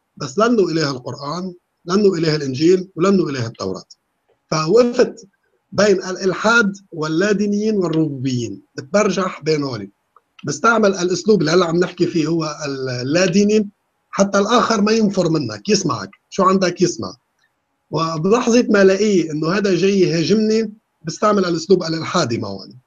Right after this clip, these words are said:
"أنت بشو جاي تهاجم؟" يعني بيجيك شخص جان بيقول لك: "بدي أعمل مناظرة معك"، فأنا على طول بستشهد بجملة، بقول له: "بدك تناظرني على تشريع قتلي؟ يعني أنت جاي بدك تناظرني بتشريع قتلي؟ بقى أنت هادر دمي،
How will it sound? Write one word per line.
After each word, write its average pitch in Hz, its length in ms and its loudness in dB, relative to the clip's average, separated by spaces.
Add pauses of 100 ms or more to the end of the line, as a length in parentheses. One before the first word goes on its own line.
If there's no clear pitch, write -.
(120)
"أنت 165 120 -10
بشو 190 160 -4
جاي 180 180 0
تهاجم؟" 131 360 -4 (640)
يعني 110 120 -8
بيجيك 147 300 0
شخص 190 360 0
جان 180 380 0 (240)
بيقول 190 200 2
لك: 190 120 4
"بدي 170 200 0
أعمل 202 260 4
مناظرة 170 420 2
معك"، 135 340 -6 (320)
فأنا 202 200 0
على 185 100 2
طول 233 200 2
بستشهد 190 460 -2
بجملة، 160 420 0 (380)
بقول 185 100 2
له: 226 60 6 (100)
"بدك 202 160 0
تناظرني 208 600 2
على 170 120 -6
تشريع 196 320 -4
قتلي؟ 208 520 -2 (1000)
يعني 156 120 -8
أنت 202 120 0
جاي 208 160 2
بدك 202 200 2
تناظرني 185 680 2 (340)
بتشريع 190 440 -2
قتلي؟ 202 340 -4
بقى 175 140 -2
أنت 254 160 2
هادر 208 420 2
دمي، 180 340 0